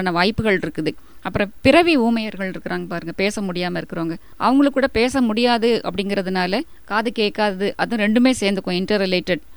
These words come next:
deaf and dumb ரெண்டுமே சேர்ந்துக்கும். ஆனா பரவாயில்ல, இப்ப இந்த, இப்ப sign language மூலமா அவங்க வந்து வெளி உலகத்துக்கு தங்களை தொடர்பு கொள்றாங்கங்கிற ஒரு விஷயம் வந்து ஒரு ஆறுதல் அளிக்கக்கூடிய விஷயம். அப்புறம் இது நீங்க சொன்னீங்க இல்லையா, ஒலி மாசுபாடு, அது சுற்றுப்புற சுகாதாரம், அதுவும் வந்து அதனால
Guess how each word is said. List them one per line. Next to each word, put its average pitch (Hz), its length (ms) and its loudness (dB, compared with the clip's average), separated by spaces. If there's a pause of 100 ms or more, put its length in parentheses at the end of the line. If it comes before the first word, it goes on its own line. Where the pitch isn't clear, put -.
(160)
deaf 196 260 0
and 220 240 0
dumb 185 160 0 (100)
ரெண்டுமே 190 400 -2
சேர்ந்துக்கும். 185 460 -4 (120)
ஆனா 196 180 -4
பரவாயில்ல, 214 340 0
இப்ப 220 160 -4
இந்த, 180 120 -2
இப்ப 175 260 -4
sign 233 260 6
language 233 420 4
மூலமா 214 340 0
அவங்க 190 240 -2
வந்து 202 360 -4
வெளி 226 280 4
உலகத்துக்கு 208 480 0
தங்களை 185 280 -4
தொடர்பு 220 440 -2
கொள்றாங்கங்கிற 185 600 2
ஒரு 180 160 0
விஷயம் 190 300 -4
வந்து 190 260 -2 (160)
ஒரு 190 320 2
ஆறுதல் 233 340 4
அளிக்கக்கூடிய 202 500 0
விஷயம். 165 380 -2 (180)
அப்புறம் 226 440 0
இது 247 440 -2
நீங்க 220 220 -2
சொன்னீங்க 208 360 -6
இல்லையா, 190 220 -4
ஒலி 220 220 0
மாசுபாடு, 180 580 -4 (280)
அது 180 200 -8
சுற்றுப்புற 233 600 -2
சுகாதாரம், 226 580 0
அதுவும் 214 300 4
வந்து 247 220 2
அதனால 226 360 0